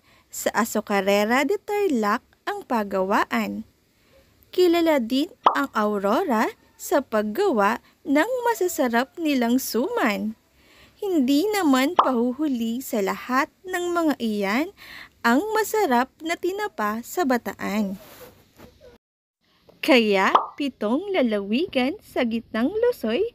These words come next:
tunay na kahanga-hanga sa pagkain nilang katakam-takam.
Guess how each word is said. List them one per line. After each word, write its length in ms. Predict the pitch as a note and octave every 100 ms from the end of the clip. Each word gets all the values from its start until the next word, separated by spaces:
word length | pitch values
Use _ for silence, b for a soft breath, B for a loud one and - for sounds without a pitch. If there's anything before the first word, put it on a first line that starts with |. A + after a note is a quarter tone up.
| b b b b -
tunay 460 | D4+ C5 G4 B3 A3+
na 220 | G#3+ G#3+
kahanga-hanga 1200 | - G#3+ - G3 G#3+ F4 G#4 D4+ A3+ G#3+ A3 A3 B B B
sa 220 | - - C#5
pagkain 760 | - C5+ - - G4 - F#4 F#4
nilang 400 | F#4+ C4 B3 C#4+ -
katakam-takam. 1400 | - G#4 - G4+ - A#3 A#3 C4 B3 A3+ F#3+ B3+ A#3+ G#3+